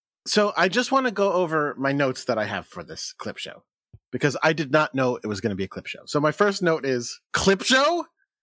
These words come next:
<laughs> Um, <laughs> then my next note was saying they were not chosen because they talk about,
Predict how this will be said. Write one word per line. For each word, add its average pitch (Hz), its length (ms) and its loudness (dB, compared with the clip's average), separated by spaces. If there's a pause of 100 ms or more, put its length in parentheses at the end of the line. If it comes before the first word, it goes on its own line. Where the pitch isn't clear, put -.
(120)
<laughs> - 0 - (1160)
Um, 190 280 4 (280)
<laughs> - 280 -14
then 247 240 4
my 262 120 2
next 240 200 -2
note 220 160 2
was 170 280 0 (180)
saying 160 360 2
they 160 140 4
were 170 80 2
not 160 200 0
chosen 143 400 0
because 147 320 -2
they 170 120 2
talk 196 220 0
about, 175 300 -2